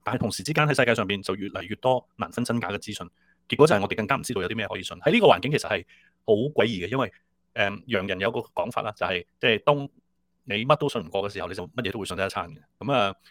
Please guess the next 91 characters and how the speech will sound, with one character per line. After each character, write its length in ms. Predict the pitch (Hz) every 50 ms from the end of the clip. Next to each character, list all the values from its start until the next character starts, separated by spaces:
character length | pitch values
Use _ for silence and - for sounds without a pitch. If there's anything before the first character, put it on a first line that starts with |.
| - - _ _ _ _ _ _ _
所 160 | - 180 208
以 40 | 208
亦 20 | -
都 100 | - 220
喺 40 | 190
呢 100 | 180 165
個 60 | 156
環 180 | 120 85 98
境， 120 | 98 110 139 151
我 80 | 123 110
哋 60 | 110
好 60 | 117
容 140 | 156 151 92
易 60 | 95
會 80 | 95 101
見 100 | 110 107
到 80 | 120 123
有 40 |
啲 80 | 120 123
所 180 | - 104 117 104
謂 60 | -
嘅 40 | 92
資 80 | - 110 101 101
訊 80 | 95
戰。 320 | 82 - - 90 76 - - _ _ _ _ _ _ _ _ -
今 80 | 196
日 60 | 196 -
第 120 | - 110
一 120 | 139 156 - _ _ _ _ _
宗， 240 | 143 147 151 147 - - -
第 80 | -
一 60 | 110 127
則 140 | - 147 -
新 140 | - 143 135
聞 100 | 107 107
分 100 | 123 123
享 200 | 110 95 107 110
就 100 | 98 95
係 20 |
ProPublica 540 | - 120 110 98 - 131 120 - - 87 80
有 140 | 87 90 98
一 40 | - -
個 80 | 101
偵 180 | 98 - 113 120
查 120 | - 87
報 160 | - - 85
道， 80 | - 82
佢 160 | - - 104
揭 140 | - - -
發 120 | - 117
咗 240 | 110 110 104 127 127
有 100 | - 104
親 160 | 101 - - 151 151 139 107
俄 140 | 80 -
嘅 80 | - 113
宣 180 | - - 143 139
傳 140 | - 80
機 140 | - 123 123
器 100 | 120 107
呢， 80 | 104 117 - _ _
一 60 | -
台 80 | 139 - - 82 85
分 80 | - 123
析 80 | 123 - -
兩 120 | - -
角。 160 | - - - - _ _ _ - _ _ _ _ _
首 160 | - 131 151
先 140 | 202 202 175
就 80 | -
係 100 | - 113
扮 240 | - 101 98 98 113
親 160 | - 151 143
烏 100 | 127 143
克 100 | 143 135
蘭 200 | 95 87 85 87
嘅 100 | 101 104
媒 120 | 92 - -
體 120 | - 107
去 120 | 123 117
放 200 | - - 101 95
假 220 | - - 82 80 117
消 140 | - 139 135
息， 120 | 156 151 - _ _ _ _ -
然 100 | 104 95
之 80 | 175
後 80 | 170 131
自 160 | - - 107
己 140 | 107 151 165
又 100 | 110 98
扮 240 | - 101 101 101 107
返 220 | 147 151 156